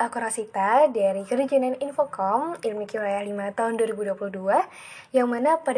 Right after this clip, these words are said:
kesempatan kali ini aku mau sharing-sharing sedikit nih sama teman-teman semuanya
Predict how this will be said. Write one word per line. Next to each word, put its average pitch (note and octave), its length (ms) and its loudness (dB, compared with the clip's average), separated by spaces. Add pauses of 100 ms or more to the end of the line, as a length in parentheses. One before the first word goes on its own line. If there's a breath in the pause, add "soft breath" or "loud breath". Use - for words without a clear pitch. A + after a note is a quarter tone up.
kesempatan A3 480 -6
kali G#3+ 320 -2
ini C4+ 480 -2
aku - 240 -4
mau C4 160 -2
sharing-sharing A3+ 480 -4
sedikit A#3 400 -6
nih B3+ 240 0
sama G#3 240 -6
teman-teman G3+ 400 -8
semuanya G3+ 720 -4